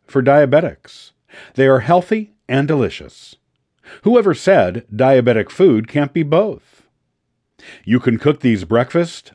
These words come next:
lunch, snack, and dinner recipes while you're familiarizing yourself with the types of food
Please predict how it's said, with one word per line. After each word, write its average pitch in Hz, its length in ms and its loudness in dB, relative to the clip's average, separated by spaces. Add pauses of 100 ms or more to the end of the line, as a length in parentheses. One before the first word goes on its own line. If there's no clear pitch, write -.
(140)
lunch, 117 580 -4 (200)
snack, 151 640 -6
and 131 200 -2
dinner 175 260 0
recipes 101 720 -4 (340)
while 156 160 0
you're 175 140 0
familiarizing 127 800 -2
yourself 101 460 -6
with 139 120 -10
the 123 60 -10
types 165 280 -6
of 117 120 -4
food 165 500 -2